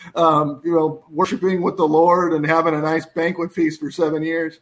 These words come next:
or if we're gonna have this big screen into the world a-, and be able to see what's going on. I don't know what it's gonna be. Maybe the Lord gives us whatever we desire at that point. But, uh, I gotta tell you, I, I do not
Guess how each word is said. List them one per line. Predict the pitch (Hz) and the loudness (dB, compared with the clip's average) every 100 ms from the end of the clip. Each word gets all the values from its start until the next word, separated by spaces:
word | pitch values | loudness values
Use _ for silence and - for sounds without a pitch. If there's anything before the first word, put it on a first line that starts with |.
| _ _ _ _ | _ _ _ _
or | 165 175 | 6 6
if | 170 | 6
we're | 175 165 | 4 4
gonna | 170 160 | 4 4
have | 175 165 | 2 4
this | 160 | 2
big | - 180 175 | 2 0 0
screen | - 175 165 160 | -2 2 4 4
into | 165 160 175 156 156 160 151 | 2 2 2 4 2 0 2
the | 147 | 4
world | 170 170 151 147 151 151 | 6 6 4 0 -8 -10
a-, | 147 151 | -8 -6
and | 143 | -6
be | 151 156 | -2 0
able | 151 | 0
to | 147 | -4
see | - 170 | -2 0
what's | 156 147 | 2 -2
going | 170 156 151 151 | -2 -2 -2 -2
on. | 156 160 - _ _ - | -4 -6 -10 _ _ -4
I | 156 | 0
don't | 180 170 | 2 4
know | 165 | 4
what | 160 160 | 4 4
it's | 160 156 | 0 -4
gonna | 180 165 | -4 -2
be. | 175 180 | 0 -2
Maybe | 160 151 165 | -2 -2 0
the | 160 151 | 0 -2
Lord | 147 147 156 147 | -2 -2 -2 -4
gives | 156 151 | -6 -6
us | 143 - | -10 -8
whatever | 147 151 156 151 | -6 -4 -4 -6
we | 147 | -6
desire | 135 135 143 151 143 | -10 -6 -4 -2 -4
at | 135 | -4
that | 147 143 | -8 -12
point. | 151 156 151 - | -8 -8 -10 -10
But, | 123 120 _ _ _ _ _ _ - | -10 -10 _ _ _ _ _ _ -4
uh, | 113 120 - | 0 0 -2
I | 147 | 0
gotta | 147 156 | 2 2
tell | - 170 156 | 4 6 6
you, | 139 131 | 6 2
I, | 143 143 143 | 0 -2 0
I | 143 | 2
do | 147 147 | 4 4
not | 147 156 151 - | 6 4 4 -2